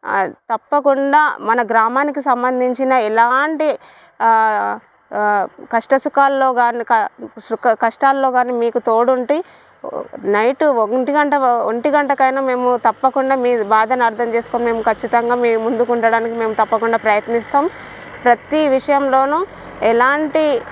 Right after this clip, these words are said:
ఆ, విభేదాలు లేకుండా, ఆ,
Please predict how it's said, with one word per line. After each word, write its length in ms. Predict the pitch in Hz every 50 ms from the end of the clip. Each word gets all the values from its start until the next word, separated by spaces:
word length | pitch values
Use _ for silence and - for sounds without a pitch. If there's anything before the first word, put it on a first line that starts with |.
| - -
ఆ, 80 | 233 240 240 233 233 233 226 226 220 220 214 214 226 - - - - -
విభేదాలు 520 | 247 214 262 302 302 247 214 196 285 277
లేకుండా, 580 | 269 262 254 - 277 262 262 262 254 262 277 - - - - - - - - - -
ఆ, 320 | 233 233 226 233 226 226